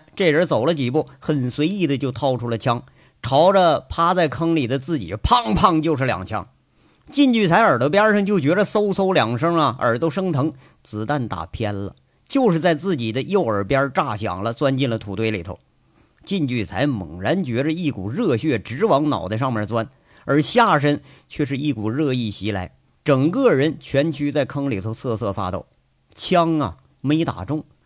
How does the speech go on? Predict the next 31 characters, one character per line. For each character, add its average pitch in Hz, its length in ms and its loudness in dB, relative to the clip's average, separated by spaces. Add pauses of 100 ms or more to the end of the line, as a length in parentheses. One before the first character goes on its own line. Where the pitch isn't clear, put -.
(140)
不 170 220 -2
过 165 240 4 (340)
比 143 220 -2
打 85 340 -6
中 175 240 -2
了 107 100 -2
他 110 120 -6
还 110 240 -4
要 175 180 2
难 90 220 -6
受。 87 180 -8 (1040)
这 202 240 4
回 147 180 2
可 117 160 -6
是 127 80 -4
得 131 220 0
活 110 180 -2
了， 123 120 -8 (120)
小 139 240 2
便 196 180 4
失 185 160 -2
禁 220 160 2
了。 160 140 -2 (600)
一 208 180 4
个 247 100 6
人 226 180 2
恐 117 320 -4
惧 185 180 -4
到 165 220 -2
极 107 340 -4
致， 196 220 -4